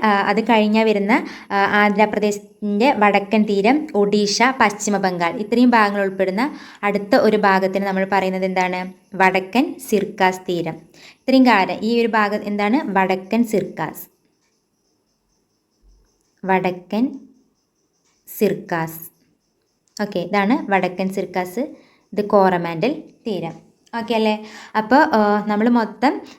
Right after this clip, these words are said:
തീരസമതലങ്ങളെ പറയുകയാണെങ്കിൽ രണ്ടായിട്ട് ഡിവൈഡ് ചെയ്തു. ഒന്ന് പശ്ച-, ആ, പടിഞ്ഞാറൻ, ഒന്ന് കിഴക്കൻ തീര, തീരപ്രദേശങ്ങൾ. അതിൽ പടിഞ്ഞാറൻ തീരപ്രദേശത്ത് മൂന്നായി തിരിച്ചു, കച്ച് കത്തിയവാർ, കൊങ്കൺ,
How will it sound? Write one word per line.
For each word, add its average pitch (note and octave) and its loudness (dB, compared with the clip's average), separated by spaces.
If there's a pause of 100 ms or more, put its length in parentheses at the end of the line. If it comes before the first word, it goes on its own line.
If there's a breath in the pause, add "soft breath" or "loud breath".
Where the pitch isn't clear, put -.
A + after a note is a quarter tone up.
(120)
തീരസമതലങ്ങളെ G#3+ 0
പറയുകയാണെങ്കിൽ G#3 0 (140)
രണ്ടായിട്ട് G3+ 2
ഡിവൈഡ് G#3 4
ചെയ്തു. G#3 0 (380 loud breath)
ഒന്ന് G3 0 (120)
പശ്ച-, G3+ 0
ആ, - 2 (300)
പടിഞ്ഞാറൻ, G3+ 2
ഒന്ന് G3+ 2 (160)
കിഴക്കൻ G3+ 0
തീര, G3 2 (220)
തീരപ്രദേശങ്ങൾ. G3 0 (320 loud breath)
അതിൽ G#3+ -2 (100)
പടിഞ്ഞാറൻ G3+ 2
തീരപ്രദേശത്ത് G3+ -4
മൂന്നായി G3+ -2
തിരിച്ചു, G3 -4 (480 loud breath)
കച്ച് G3 -2
കത്തിയവാർ, G#3+ 2 (440)
കൊങ്കൺ, G3 2